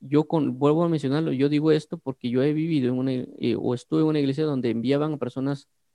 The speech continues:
con lo que le llaman el G doce o el D doce, las células de crecimiento y, y todo, y que prácticamente es, es un cúmulo de carnalidad.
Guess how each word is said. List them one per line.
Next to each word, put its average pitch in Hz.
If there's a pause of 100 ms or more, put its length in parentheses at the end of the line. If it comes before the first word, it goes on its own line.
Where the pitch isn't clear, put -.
(380)
con 151
lo 143
que 139
le 147
llaman 180
el 131
G 156
doce 165
o 139
el 131
D 139
doce, 156
las 120
células 165
de 131
crecimiento 131
y, 117 (440)
y 135
todo, 190
y 131
que -
prácticamente 147
es, -
es 143
un 160
cúmulo 160
de 120
carnalidad. 127